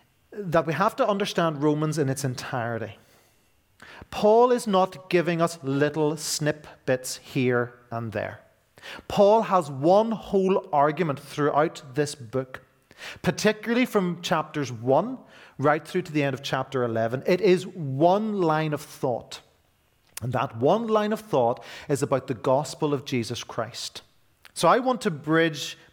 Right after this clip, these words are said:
between the passage that we read earlier from Romans and what we've been looking at on these Sunday evenings just briefly. Two weeks ago, we began in this letter that Paul wrote to the Christians that met in first century Rome.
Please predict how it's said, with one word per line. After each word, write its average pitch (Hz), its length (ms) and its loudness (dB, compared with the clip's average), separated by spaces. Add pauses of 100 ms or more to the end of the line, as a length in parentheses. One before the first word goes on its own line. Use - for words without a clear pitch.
between 151 560 -2
the 135 60 -2
passage 190 680 -4 (280)
that 143 120 0
we 135 80 0
read 117 320 0
earlier 202 380 4
from 127 260 -6
Romans 131 320 0
and 123 140 -2
what 139 240 2
we've 143 120 -4
been 120 180 -4
looking 123 280 -2
at 123 140 0
on 117 100 -6
these 120 340 -2
Sunday 123 300 -4
evenings 117 540 -6
just - 480 -6
briefly. - 440 -8 (960)
Two 220 160 4
weeks 202 240 4
ago, 185 180 4
we 151 140 2
began 160 540 2 (340)
in 160 140 2
this 185 240 2
letter 143 260 6
that 127 180 -2
Paul 175 300 4
wrote 143 240 0
to - 100 -14
the 127 80 -2
Christians 143 580 -6
that 127 180 -2
met 127 440 -4
in 127 120 -8
first - 480 -4
century 123 520 -2
Rome. 107 380 -2